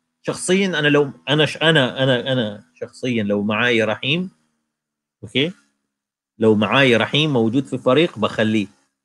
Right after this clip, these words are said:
وما بعطي كابتنة. يعني قلبي ما يهون علي إنه يدخل من البنش ويعط-، ياخذ نقطة في جولة. أعرف إنه في خيارات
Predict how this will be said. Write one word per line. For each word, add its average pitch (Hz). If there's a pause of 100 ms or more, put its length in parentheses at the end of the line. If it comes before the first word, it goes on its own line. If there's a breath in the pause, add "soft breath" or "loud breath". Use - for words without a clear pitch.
(760)
وما 127
بعطي 110
كابتنة. 95 (600)
يعني 104
قلبي 123
ما 123
يهون 117
علي 113
إنه 110
يدخل 117
من 113
البنش 110
ويعط-، 107
ياخذ 110
نقطة 113
في 107
جولة. 123 (360 soft breath)
أعرف 127
إنه 117
في 127
خيارات 117